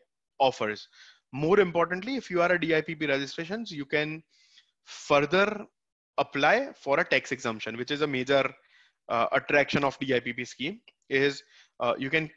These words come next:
claim tax exemption for three consecutive years, uh, on your startup status.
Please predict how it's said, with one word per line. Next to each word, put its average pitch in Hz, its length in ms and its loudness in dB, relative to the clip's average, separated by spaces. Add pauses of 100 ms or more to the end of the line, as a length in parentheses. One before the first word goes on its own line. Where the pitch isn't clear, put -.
claim 185 320 0
tax - 260 0
exemption 143 460 -2
for 151 160 -4
three 147 180 -8
consecutive 135 540 -2
years, 147 340 -2 (460)
uh, 117 500 2 (480)
on 139 220 4
your 151 120 6
startup 123 320 0
status. - 460 -4